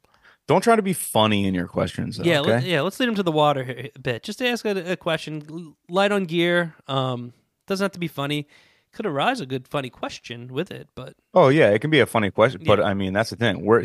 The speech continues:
Speaker 1: leave the funny to us.
Speaker 2: Exactly. It's
Speaker 1: The pros.
Speaker 2: Yeah, w-, pr-,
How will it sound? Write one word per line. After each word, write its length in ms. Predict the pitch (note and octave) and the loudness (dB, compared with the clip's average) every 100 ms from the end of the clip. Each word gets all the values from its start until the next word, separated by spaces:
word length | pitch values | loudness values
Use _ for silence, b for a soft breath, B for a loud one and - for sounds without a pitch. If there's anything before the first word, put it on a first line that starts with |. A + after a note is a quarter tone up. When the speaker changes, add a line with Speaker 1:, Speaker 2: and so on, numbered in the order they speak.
| A#2 | 0
Speaker 1:
leave 220 | C#3 C#3 | -4 -2
the 80 | G#2+ | 0
funny 240 | B2 A2+ | 0 0
to 100 | - | 0
us. 360 | A2 - - - _ _ | -2 -2 -10 -20 _ _
Speaker 2:
Exactly. 540 | C3 D3+ E3 - B2 | -12 -6 -6 -6 -16
It's 140 | B2+ - | -18 -18
Speaker 1:
The 180 | - | -16
pros. 560 | - A2+ A2+ G2+ - - _ _ | -2 4 6 4 -2 -12 _ _
Speaker 2:
Yeah, 160 | D3+ A#2 | -6 -6
w-, 280 | D3 D3 D#3+ | -8 -14 -8
pr-, 160 | G3 | -4